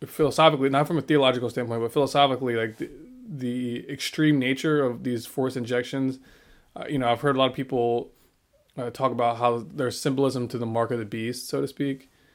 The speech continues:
So when we look at the nature of evil and the nature of, like, Satan from a philosophical point of view, it's an interesting dynamic because this, uh, you know, these concepts really go into n-, not the idea that there's, like, a supreme evil being,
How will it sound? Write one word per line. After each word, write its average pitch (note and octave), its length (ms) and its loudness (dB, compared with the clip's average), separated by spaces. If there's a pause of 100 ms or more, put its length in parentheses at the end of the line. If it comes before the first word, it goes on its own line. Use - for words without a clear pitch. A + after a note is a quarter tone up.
So D#3+ 200 8
when D#3 140 8
we D#3+ 60 8
look F3 160 4
at D3 80 6
the D#3+ 60 4
nature D3+ 340 4
of C3+ 80 2
evil C3+ 420 4
and C3 80 2
the B2+ 60 -2
nature B2+ 400 0
of, A#2 120 0
like, A2+ 240 -4
Satan B2 360 -4
from B2 140 -6
a A2+ 60 -6
philosophical B2 640 -2
point A#2 240 -6
of A2 60 -8
view, A#2 400 -8 (440)
it's A#2 120 -6
an - 60 -4
interesting C3+ 300 -2
dynamic A#2+ 400 0
because B2 280 0
this, C3+ 260 0 (680)
uh, B2 400 0
you D3+ 120 -2
know, C3 300 0
these C#3 220 0
concepts D#3 760 2
really D#3+ 320 4
go C#3+ 220 6
into C3+ 220 2
n-, C#3+ 280 -2
not D3 180 0
the D#3 80 4
idea C3 220 4
that B2 80 -2
there's, A#2+ 180 0
like, A#2+ 100 -4
a A#2 60 -4
supreme B2 380 -4
evil A#2+ 360 -4
being, A#2 520 -6